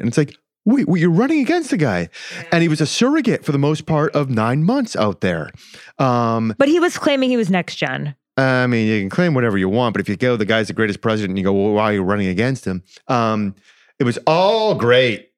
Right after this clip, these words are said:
Speaker 1: up until Iowa came three days before, and then they started beating him with a sledgehammer.
Speaker 2: <laughs>
Speaker 1: Um, and they
Speaker 2: True.
Speaker 1: just beat him out of the race. So I think he's gonna look to try to get into Trump's good graces,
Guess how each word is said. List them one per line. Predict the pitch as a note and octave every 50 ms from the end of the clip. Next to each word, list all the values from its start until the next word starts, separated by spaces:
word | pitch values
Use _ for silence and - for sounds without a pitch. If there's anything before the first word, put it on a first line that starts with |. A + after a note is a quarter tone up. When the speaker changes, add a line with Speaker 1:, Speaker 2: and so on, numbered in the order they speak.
| -
Speaker 1:
up | - G#2+ -
until | G2+ - - G2 F2
Iowa | F2+ F#2+ G2+ G2 G2 F2+
came | - G2+ F#2 F2+ F2 E2
three | - - A2
days | G2 G2 -
before, | - F#2+ - G#2 F#2+ F#2 F2 F#2 - -
and | G2+ G2
then | G2+
they | F#2+ F#2+
started | - G#2 F#2 F2 D2+ - _ _ -
beating | C3 A#2 A2 G2+
him | G2+
with | F#2 E2+
a | F2+
sledgehammer. | - - A#2 A#2 A#2 A2+ - G2+ F2 E2+ F2 F2 F2+ G2+ -
Speaker 2:
<laughs> | B3+ D4 - - G3+ - - D4+ A#3+ - - - G3+ - _ -
Speaker 1:
Um, | C#3 B2 A#2 A#2 A2+ A2+ A2+ A2+ A2+ A2 A#2
and | A2+ B2
they | A#2+ A#2+
Speaker 2:
True. | B2+ C3+ E3 D#3+ D#3 D#3+
Speaker 1:
just | - - -
beat | E3+ D#3 D3
him | D#3 D3+
out | D#3 D#3+
of |
the | D3+ D#3
race. | E3 G#3 B3+ C4 D#3+ - - - - - - - - -
So | - - - D#3+ D3 C#3+
I | - C#3+
think | C3+ - C#3+ B2
he's | C#3+ C3+ A2
gonna | C3+ B2 A#2+
look | A2+ A#2 G#2+ -
to | - G#2+
try | - - A2+ G#2
to | G2+ F#2
get | G#2 G#2 G2+
into | G#2 - -
Trump's | - - - G2 F2+ -
good | - G#2 G2 E2+
graces, | - G2 F#2 F2+ F2+ - G2 F#2 -